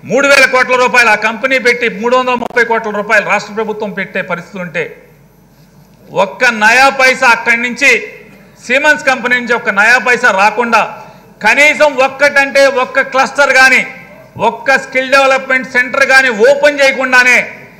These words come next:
అంటే పని ప్రారంభించకుండానే మూడు వందల డెబ్బై ఒక్క కోట్ల రూపాయలని ఆదరాబాదరాగా, ఆత్రంగా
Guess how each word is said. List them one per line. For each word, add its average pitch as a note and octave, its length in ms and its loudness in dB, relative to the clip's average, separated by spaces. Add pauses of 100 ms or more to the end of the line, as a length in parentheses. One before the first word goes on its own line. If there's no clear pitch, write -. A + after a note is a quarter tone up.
(260)
అంటే F#3+ 200 -4
పని B3+ 360 -2
ప్రారంభించకుండానే C4 1300 2 (260)
మూడు A3 340 -6
వందల A#3+ 520 2
డెబ్బై G3+ 480 0
ఒక్క B3 180 0
కోట్ల A#3+ 380 -2
రూపాయలని A#3 640 2
ఆదరాబాదరాగా, A3 1040 2
ఆత్రంగా A#3+ 1000 2